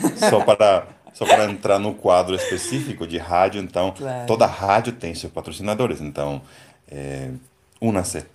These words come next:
Speaker 2: <laughs> a
Speaker 1: É.
Speaker 2: nós.
Speaker 1: E se, se você quiser colaborar com esse, com essa rádio, né, que estamos começando agora,
Speaker 2: Claro.
Speaker 1: então, a gen-, entre em contato também, a gente vai deixar um link aí de colaboração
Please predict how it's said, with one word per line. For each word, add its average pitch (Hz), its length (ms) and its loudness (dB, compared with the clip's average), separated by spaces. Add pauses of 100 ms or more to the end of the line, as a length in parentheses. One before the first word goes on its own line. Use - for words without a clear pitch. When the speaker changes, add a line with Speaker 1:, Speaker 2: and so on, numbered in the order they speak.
(220)
Speaker 2:
<laughs> - 120 -14
a 110 140 -2
Speaker 1:
É. - 20 -2
Speaker 2:
nós. 87 400 -4 (260)
Speaker 1:
E 151 80 -4
se, 147 460 0
se 135 120 -8
você 139 220 -6
quiser 139 240 -6
colaborar 127 560 0
com 139 180 -8
esse, 131 600 -6
com 135 100 -8
essa 123 240 -6
rádio, 123 440 -8
né, 143 340 -10
que - 100 -14
estamos 127 300 -10
começando 120 400 -10
agora, 117 420 -12 (320)
Speaker 2:
Claro. 85 320 0
Speaker 1:
então, 123 840 -10
a 123 100 -10
gen-, - 220 -14
entre 135 240 -4
em 139 40 -6
contato 131 600 -4
também, 123 280 -6
a 135 40 -6
gente 135 180 -12
vai 123 100 -8
deixar 123 260 -8
um 123 140 -6
link 120 320 -10
aí 117 140 -8
de 117 160 -18
colaboração 120 680 -14